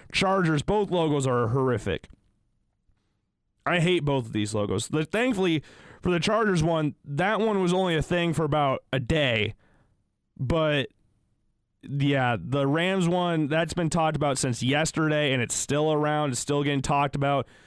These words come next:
If I was, whoever invented that logo, whoever drew up that design needs to get fired, 'cause that logo is atrocious. Miserable logo.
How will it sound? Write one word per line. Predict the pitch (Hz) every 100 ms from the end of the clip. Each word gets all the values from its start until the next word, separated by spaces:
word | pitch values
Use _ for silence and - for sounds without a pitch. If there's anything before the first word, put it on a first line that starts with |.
| - - _ _
If | - 135
I | 190
was, | 208 185
whoever | 196 247 240 196
invented | 180 180 165 165
that | 160 147
logo, | 151 147 135
whoever | 147 175 165
drew | 135 160 165
up |
that | 147 156
design | - 127 147 139 123
needs | 131 117
to | - 107 113 - 98 - -
get | 135 147 -
fired, | 143 139 110 101
'cause | 127
that | 147 139
logo | 135 127 120
is | 117 113 110
atrocious. | - 107 - 135 139 131 120 - 76 - - - - - - _ -
Miserable | 147 175 185 147 139 127
logo. | 120 113 107